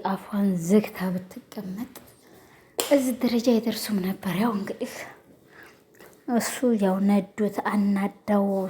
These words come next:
ሶፊ የዛን ጊዜ እኔ ላንተ አልመጥንህም አትመጥነኝም እያለች መልጌጥ መልጌጥ መልጌጥ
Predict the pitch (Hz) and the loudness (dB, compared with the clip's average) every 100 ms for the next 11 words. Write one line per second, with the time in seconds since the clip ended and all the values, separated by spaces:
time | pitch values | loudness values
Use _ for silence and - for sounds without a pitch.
0 | - - 190 - 226 233 - - - - | -6 -4 -4 -4 -2 -2 -4 -16 -20 -20
1 | _ _ - - 214 226 190 170 190 190 | _ _ -14 -2 6 6 6 2 0 0
2 | 175 160 165 170 226 262 - - _ _ | -2 -4 -6 2 2 2 -6 -20 _ _
3 | _ _ - - - _ _ - - 370 | _ _ -20 -20 -20 _ _ -20 -8 -6
4 | 427 466 494 508 415 339 339 415 403 - | -4 -2 -2 0 -2 0 0 0 -2 2
5 | 370 381 370 - - - 320 311 339 330 | 2 0 -4 -6 -8 -6 -4 -2 -2 -2
6 | 320 320 294 285 - 277 247 247 262 208 | 0 4 4 2 -2 -2 0 2 2 4
7 | 196 208 208 202 - 190 190 - 220 226 | 4 6 4 -2 -4 -4 -4 -2 -4 -4
8 | 202 196 214 220 - 202 196 220 240 | -4 -2 0 -2 -4 -6 -2 0 -2